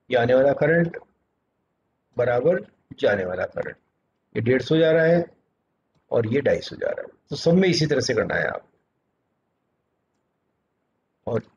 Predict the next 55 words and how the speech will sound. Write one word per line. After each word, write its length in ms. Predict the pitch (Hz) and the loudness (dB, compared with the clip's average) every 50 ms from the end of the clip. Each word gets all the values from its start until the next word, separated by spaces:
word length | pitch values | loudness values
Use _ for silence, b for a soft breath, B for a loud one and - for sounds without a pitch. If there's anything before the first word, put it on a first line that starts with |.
| _ _ _ - | _ _ _ 0
ई 120 | 175 170 165 | 0 2 2
पे 140 | 170 185 | 0 0
ले 140 | 175 170 170 | 0 0 0
रहा 100 | 170 170 | 0 0
हूँ 100 | 175 175 | 0 0
मैं 60 | 180 160 | 0 0
सौ 180 | - - 165 | 0 0 0
एम्पीयर, 440 | 165 170 170 165 170 180 185 190 190 | 2 2 2 2 2 2 0 0 -2
तो 640 | 190 - - _ _ _ _ _ _ _ _ - 135 | -4 -6 -12 _ _ _ _ _ _ _ _ -4 -2
चार 260 | - - 151 143 151 | 0 0 0 0 2
सौ 120 | 139 160 170 | 2 2 2
यहाँ 240 | 165 160 151 160 | 2 2 2 2
जा 160 | 160 170 170 170 | 2 2 2 2
रहा 120 | 180 175 | 2 2
है, 240 | 180 180 180 180 - _ _ _ _ _ _ _ _ _ _ _ | 2 0 -2 -4 -10 _ _ _ _ _ _ _ _ _ _ _
सौ 240 | - - - 151 147 135 | -8 -2 0 2 2 2
यहाँ 220 | 117 110 120 127 | 2 0 0 2
जा 160 | 131 143 147 | 2 2 2
रहा 160 | 156 160 165 | 2 2 4
है, 200 | 170 175 170 170 170 - - - - | 4 2 2 0 -2 -6 -12 -6 -4
तो 100 | 127 123 | -4 -2
कितना 280 | - - 120 - 147 139 | -2 -4 -4 0 0 2
आ 40 | 143 | 4
जाएगा? 240 | 147 147 151 151 156 | 4 4 4 4 4
ए 280 | 156 139 143 147 147 135 | 4 4 4 2 2 2
section 260 | 143 147 139 - 156 | 0 -2 0 0 0
में 80 | 156 143 | 2 2
current 260 | 143 147 160 160 156 - - | 2 2 2 0 -2 -2 0
पाँच 240 | 123 110 110 110 - | 0 0 0 0 -2
सौ 120 | - 104 | -2 -4
एम्पीयर, 260 | 95 95 - - - | -4 -6 -8 -12 -10
पाँच 280 | - - 64 60 - - | -8 -8 -8 -8 -10 -12
सौ 100 | - - | -16 -18
एम्पीयर। 140 | - _ _ _ _ _ _ _ _ _ _ _ _ _ _ _ _ _ _ _ _ _ _ _ _ _ _ _ _ _ _ _ _ - | -20 _ _ _ _ _ _ _ _ _ _ _ _ _ _ _ _ _ _ _ _ _ _ _ _ _ _ _ _ _ _ _ _ -2
हर 120 | 156 180 | 0 0
एक 120 | 208 208 214 | 0 0 0
section 320 | - 185 160 - 160 160 | 0 -2 0 0 0 0
की 60 | 160 151 | 2 2
length 260 | 127 131 135 139 135 | 2 2 0 0 0
दे 160 | 135 139 147 | -2 0 0
रखी 220 | 135 147 139 - | 0 0 0 2
है, 60 | 170 160 | 2 2
तो 60 | 147 | 2
हर 120 | 120 120 | 2 2
एक 120 | 143 143 - | 2 0 0
section 320 | - 123 120 - 131 127 | 0 0 0 0 0 2
का 60 | 135 127 | 2 2
resistance 460 | 110 107 107 - - 113 117 117 - | 2 0 -4 -4 -2 -2 -2 -2 -2
calculate 400 | - - 98 101 98 101 104 101 | 0 0 -2 0 -2 -4 -4 -4
कर 160 | - - 69 | -4 -4 -6
लेंगे 260 | 62 80 85 _ - - | -6 -8 -12 _ -20 -20
हम। 60 | - _ _ _ _ _ _ _ _ _ _ _ _ - | -20 _ _ _ _ _ _ _ _ _ _ _ _ -4
सबसे 220 | - 175 160 156 | -2 0 0 2
पहले 120 | 180 - - 127 | 2 0 0 2
आरसीबी, 840 | 139 151 165 170 156 147 - - 147 143 147 151 151 170 170 - | 2 2 2 0 0 -2 -2 0 0 0 0 0 0 0 0 0